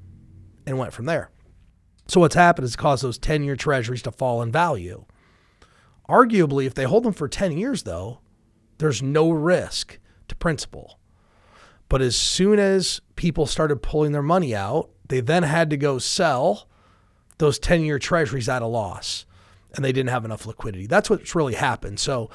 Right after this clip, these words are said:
what really happened was we bought what we consider a safe investment, and the market went the wrong way we thought it would. So we then get a run on this bank.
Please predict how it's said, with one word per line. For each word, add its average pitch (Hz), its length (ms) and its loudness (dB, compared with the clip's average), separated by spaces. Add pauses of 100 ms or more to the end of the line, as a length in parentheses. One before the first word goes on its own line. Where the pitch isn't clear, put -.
(180)
what 147 140 -2
really 165 240 4
happened 143 400 2
was 113 480 -2 (360)
we 143 160 0
bought 151 240 6
what 135 80 0
we 131 120 -2
consider 170 420 0
a 147 60 2
safe 160 260 0
investment, 127 540 -6 (1500)
and 139 100 -2
the 135 60 -2
market 156 380 4
went 143 320 0 (340)
the 147 140 -4
wrong 143 300 0
way 143 120 2
we 131 140 -2
thought 139 260 2
it 92 80 -6
would. 143 440 2 (1080)
So 135 560 0 (100)
we 143 160 -2
then 139 300 0
get 131 140 2
a 120 120 -2
run 117 220 -2
on 107 100 -6
this 104 140 -10
bank. - 420 -14